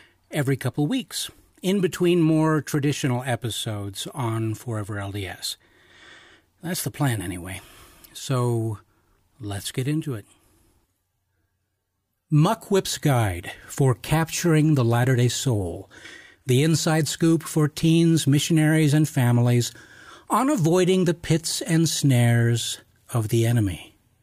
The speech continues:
By Chris Heimerdinger. The book begins with the following quote. "There are two equal and opposite errors into which our race can fall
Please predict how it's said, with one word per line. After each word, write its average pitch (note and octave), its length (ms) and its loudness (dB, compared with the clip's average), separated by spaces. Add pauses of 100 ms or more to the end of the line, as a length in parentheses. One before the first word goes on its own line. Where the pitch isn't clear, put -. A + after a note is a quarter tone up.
(680)
By A#2 220 0
Chris A#2+ 300 -4
Heimerdinger. F#2+ 560 -6 (1600)
The C3 180 2
book C#3 200 -2
begins C#3+ 500 2
with C#3 140 2
the B2 80 2
following B2 440 2
quote. G#2+ 440 -2 (1800)
"There D#3 260 2
are D#3 160 2
two G#3+ 400 -2
equal D3 600 0 (260)
and A#2+ 340 0
opposite C3+ 640 -2 (120)
errors A2 680 -2 (560)
into A#2+ 320 2
which A#2 260 2
our B2+ 240 2
race A#2+ 400 2
can A2+ 220 0
fall G2+ 640 -2